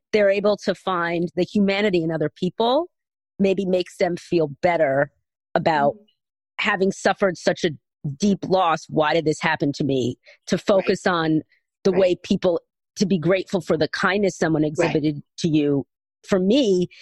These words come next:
Speaker 1: it gives me hope and humanity, which I think helps the grieving process.
Speaker 2: Well, and even you said I'm an eternal optimist, and I am. And I think that is part just who I am and the way I
Speaker 1: Yes.
Speaker 2: was. You know, even if we're talking about,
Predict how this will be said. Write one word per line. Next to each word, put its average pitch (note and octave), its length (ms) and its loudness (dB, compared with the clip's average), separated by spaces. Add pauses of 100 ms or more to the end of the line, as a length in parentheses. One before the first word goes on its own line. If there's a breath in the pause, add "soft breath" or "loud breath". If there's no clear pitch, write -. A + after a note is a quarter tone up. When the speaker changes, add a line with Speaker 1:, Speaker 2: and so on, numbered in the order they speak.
(240 loud breath)
Speaker 1:
it - 140 0
gives G3 200 0
me G3 120 4
hope F#3+ 280 0
and F3 140 0
humanity, F#3 640 0
which D#3 200 -2
I F3 140 0
think E3 240 -2
helps - 500 -4
the A3+ 80 0
grieving A3 420 -2
process. A#3+ 760 -4 (180)
Speaker 2:
Well, B3 260 0
and B3 180 0
even B3+ 840 0
you A3 140 2
said A3+ 220 0
I'm G#3 140 -2
an F#3+ 60 -6
eternal F#3+ 480 -4
optimist, F#3+ 800 -4
and E3 140 -2
I D#3 200 -2
am. F#3+ 560 -2
And G3 140 0
I F3+ 100 0
think B3+ 300 -2
that G#3+ 220 0 (220)
is F#3+ 220 -2 (240)
part B3+ 420 -2 (180)
just - 380 -2
who A3 160 2
I F3 100 0
am E3 300 -2
and E3 140 0
the E3+ 60 2
way E3 160 2
I D#3+ 60 0
Speaker 1:
Yes. D#3 80 4
Speaker 2:
was. - 140 -4 (100)
You C4 160 0
know, B3 240 2
even B3+ 560 0
if A3+ 180 -2
we're A3 140 2
talking G#3 460 -4
about, F3+ 260 0